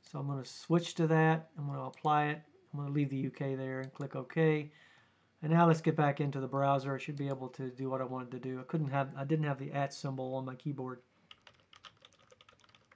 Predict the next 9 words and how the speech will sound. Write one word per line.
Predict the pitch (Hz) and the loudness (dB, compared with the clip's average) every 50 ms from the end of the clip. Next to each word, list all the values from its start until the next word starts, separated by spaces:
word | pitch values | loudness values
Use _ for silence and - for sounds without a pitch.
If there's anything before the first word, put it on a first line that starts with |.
| _ _ _ _ _ _ _ _ _ _ _ _ _ _ _ _ _ _ _ _ _ _ _ _ _ _ _ _ _ _ _ _ _ _ _ _ _ _ - 160 | _ _ _ _ _ _ _ _ _ _ _ _ _ _ _ _ _ _ _ _ _ _ _ _ _ _ _ _ _ _ _ _ _ _ _ _ _ _ -8 -8
Oops, | 156 156 - | -8 -8 -8
that's | - 147 143 - | -12 -12 -12 -12
the | _ - | _ -10
password. | - 147 139 135 131 - - 127 123 123 127 - - 151 | -6 -4 -4 -4 -4 -6 -10 -10 -10 -10 -14 -16 -18 -16
I | 143 | -14
don't | - - 156 | -12 -12 -10
wanna | 151 147 139 | -10 -10 -8
do | - 151 151 | -6 -6 -2
that. | 147 160 170 180 160 151 151 160 | 0 2 2 2 2 0 -2 -6